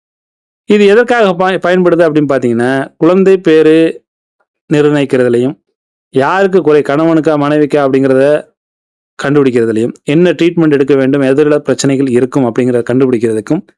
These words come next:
இந்த மாதிரியான விதிகள் பயன்படுது.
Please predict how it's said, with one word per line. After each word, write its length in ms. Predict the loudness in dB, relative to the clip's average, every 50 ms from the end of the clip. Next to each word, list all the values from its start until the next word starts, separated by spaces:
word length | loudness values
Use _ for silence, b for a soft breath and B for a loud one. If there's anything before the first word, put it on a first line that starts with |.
| _ _ _ _ _ _ _ _ _ _ _ _ 0
இந்த 200 | 0 2 2 2
மாதிரியான 360 | 2 2 2 0 0 0 0
விதிகள் 400 | 0 2 2 2 0 -2 -4 -6 -6
பயன்படுது. 480 | -4 -4 -4 -4 -4 -6 -6 -4 -4 -4